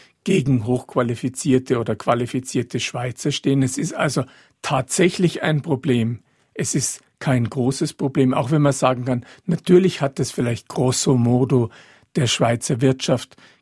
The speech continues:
genutzt, aber in dem Moment, wo dann natürlich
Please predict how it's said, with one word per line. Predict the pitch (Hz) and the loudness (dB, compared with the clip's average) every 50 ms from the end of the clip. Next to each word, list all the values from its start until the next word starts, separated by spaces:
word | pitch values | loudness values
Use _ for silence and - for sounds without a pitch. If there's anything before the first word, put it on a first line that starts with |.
| _ - | _ 0
genutzt, | 196 202 180 175 180 220 - - - - - | 2 4 6 6 4 4 2 -2 -8 -2 2
aber | - 139 135 | 2 2 4
in | 139 131 123 | 2 0 2
dem | 120 147 160 170 | 2 2 2 4
Moment, | 170 165 156 156 156 160 156 151 135 - | 4 4 4 4 4 4 4 2 2 2
wo | 156 147 139 160 | 2 2 2 2
dann | 156 - - 143 139 147 147 | 0 0 0 0 2 2 4
natürlich | 147 143 135 135 - - - 147 143 143 135 131 131 | 4 4 2 0 -2 -4 0 2 2 2 2 -2 -4